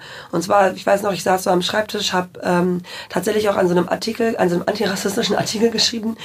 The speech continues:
war also so auch irgendwie so latent in dem Thema drin und latent genervt eigentlich. Und es war so voll spät, bin dann in die Küche gegangen, mein Mitbewohner saß da mit, mit einer Freundin von sich und, ähm, ich hab die alle noch nicht mal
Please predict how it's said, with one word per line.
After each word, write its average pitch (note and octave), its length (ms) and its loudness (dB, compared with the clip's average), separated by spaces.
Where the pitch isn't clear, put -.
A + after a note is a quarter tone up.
war G3 120 0
also G3+ 200 2
so G#3 100 2
auch - 220 0
irgendwie G#3+ 220 0
so G3+ 120 0
latent G#3 400 0
in G3+ 120 2
dem F#3 120 2
Thema G#3+ 260 0
drin G3+ 200 -2
und G3 120 2
latent F#3+ 360 0
genervt G#3+ 560 2
eigentlich. F#3 640 0
Und G#3 360 0
es F#3 100 -4
war G#3 120 4
so G#3 80 -4
voll G3 200 0
spät, B3 300 0
bin A#3 120 0
dann G#3 160 2
in G3+ 140 -2
die G3 100 -2
Küche B3 240 -8
gegangen, B3+ 540 0
mein F#3+ 140 0
Mitbewohner A#3 440 2
saß A3+ 300 0
da A3 420 4
mit, G3 320 -2
mit G3 240 -2
einer F#3 100 2
Freundin A#3 300 0
von C4+ 220 0
sich C4+ 260 -2
und, G3 460 0
ähm, G#3+ 520 0
ich F#3 160 -4
hab A3 220 0
die A#3+ 160 0
alle A#3+ 160 2
noch A3+ 100 2
nicht B3 160 -4
mal A#3 80 -2